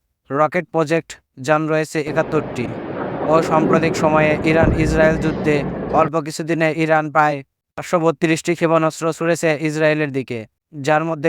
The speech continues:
বিয়াল্লিশটি আঘাত এনেছে। অর্থাৎ ইরানের প্রায় বিরানব্বই পার্সেন্ট মিসাইল ধ্বংস করেছে আকাশেই। আয়রন ডোম, এয়ার ডিফেন্স ও ডেভিড সিং আকাশ প্রতিরক্ষার মাধ্যমে আকাশে ঠেকিয়ে দিয়েছে ইসরায়েল। অন্যদিকে রাশিয়ার ব্যালিস্টিক ও ক্রুজ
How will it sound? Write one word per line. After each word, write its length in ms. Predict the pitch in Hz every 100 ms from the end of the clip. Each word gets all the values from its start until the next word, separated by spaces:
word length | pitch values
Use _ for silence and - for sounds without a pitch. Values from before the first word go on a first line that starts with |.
| 156
বিয়াল্লিশটি 500 | 156 156 156 - 170 143
আঘাত 200 | 147 156 151
এনেছে। 300 | 139 131 123 110 113 _ _ _ _
অর্থাৎ 300 | 156 147 175 190
ইরানের 380 | 180 175 165 151
প্রায় 160 | 160 151
বিরানব্বই 400 | 160 160 151 160
পার্সেন্ট 260 | 160 160 165
মিসাইল 320 | 160 165 160 151
ধ্বংস 200 | 151 151 156
করেছে 260 | 156 151 170 147
আকাশেই। 380 | 147 160 160 123 92 117 _ _ _
আয়রন 320 | 139 156 170 160
ডোম, 160 | 160 160 143 _ _ _ _ 143
এয়ার 220 | 156 160
ডিফেন্স 280 | 160 170 170 -
ও 120 | 160 160 151 - _ _ -
ডেভিড 380 | 131 156 165 - -
সিং 160 | 175 170 170 151
আকাশ 160 | 156 160 160
প্রতিরক্ষার 440 | 160 160 151 165 165
মাধ্যমে 360 | 147 160 160 147 - _ _ _ -
আকাশে 300 | 143 165 180 165
ঠেকিয়ে 260 | 151 160 151
দিয়েছে 320 | 160 156 160 139 - _ _ 143
ইসরায়েল। 460 | 139 135 127 117 113 _ 156
অন্যদিকে 360 | 160 160 170
রাশিয়ার 380 | 160 156 180 170 151
ব্যালিস্টিক 440 | 156 165 - 170 160
ও 40 | -
ক্রুজ 200 | 170